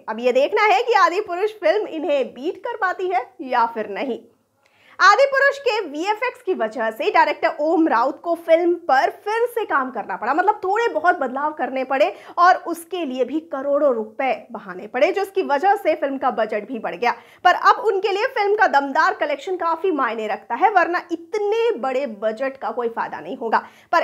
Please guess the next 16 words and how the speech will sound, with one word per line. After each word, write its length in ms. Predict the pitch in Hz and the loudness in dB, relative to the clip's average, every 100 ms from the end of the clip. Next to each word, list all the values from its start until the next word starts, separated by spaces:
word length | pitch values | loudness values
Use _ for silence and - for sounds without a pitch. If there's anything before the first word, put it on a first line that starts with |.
| 311 | 4
ऐसी 300 | 339 339 453 | 4 4 4
फिल्में 440 | 453 349 330 330 359 | 4 2 2 2 0
रिलीज 520 | 269 269 294 339 - | -2 -4 -4 -6 -4
से 100 | 294 | -8
पहले 420 | 285 220 254 247 233 | -4 -2 0 2 2
ही 180 | 277 339 | 0 2
काफी 280 | 330 339 294 | 2 2 -2
दमदार 400 | 262 262 269 247 | -2 2 0 0
बिजनेस 380 | 247 240 240 247 | -4 -4 -4 -4
करती 300 | 214 262 320 | -6 -4 -4
हैं, 140 | 392 | -2
जैसे 340 | 269 254 285 | -2 -4 -6
कि 140 | 285 381 | -6 -6
फिल्म 260 | - 226 226 | -2 -4 -2
के 140 | 240 | 0
राइट्स। 400 | - 170 - | 2 0 -4